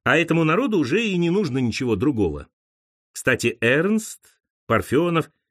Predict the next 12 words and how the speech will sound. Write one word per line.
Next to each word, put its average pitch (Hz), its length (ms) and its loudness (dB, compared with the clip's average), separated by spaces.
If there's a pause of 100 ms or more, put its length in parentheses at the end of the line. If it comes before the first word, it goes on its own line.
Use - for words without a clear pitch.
(140)
в - 60 -20
контексте 151 580 0
уголовной 113 680 2
парадигмы 120 560 0
являют 139 440 0
собой 120 400 0 (220)
идеальные 165 640 0
портреты 151 540 0
элитарных 131 520 0
советских 127 480 0
фарцовщиков 135 1000 -2
семидесятых. - 840 -2